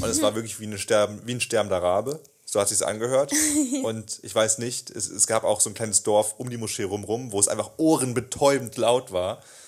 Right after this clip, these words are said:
Speaker 1: Und ich weiß nicht, wie diese Menschen ihr Leben, ihr Leben froh begegnen. Und jetzt aber hast du so schön gesagt, in Istanbul.
Speaker 2: Ich glaub, es war auch nicht so laut. Oder vielleicht war es auch so laut, aber dadurch, dass da ja viel mehr Hochhäuser auch gebaut sind,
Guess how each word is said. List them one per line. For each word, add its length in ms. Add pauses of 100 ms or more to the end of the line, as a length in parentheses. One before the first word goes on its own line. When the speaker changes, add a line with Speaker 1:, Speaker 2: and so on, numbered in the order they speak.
(260)
Speaker 1:
Und 100
ich 80
weiß 180
nicht, 120
wie 40
diese 200
Menschen 440
ihr 140
Leben, 380 (160)
ihr 160
Leben 200
froh 180
begegnen. 460 (100)
Und 100
jetzt 200
aber 160
hast 140
du 60
so 100
schön 160
gesagt, 260
in 60
Istanbul. 640 (720)
Speaker 2:
Ich 120
glaub, 200
es 140
war 260
auch 60
nicht 180
so 80
laut. 360
Oder 320
vielleicht 340
war 160
es 80
auch 160
so 160
laut, 260
aber 380 (380)
dadurch, 300
dass 180
da 120
ja 140
viel 220
mehr 360
Hochhäuser 760 (240)
auch 180
gebaut 380
sind, 240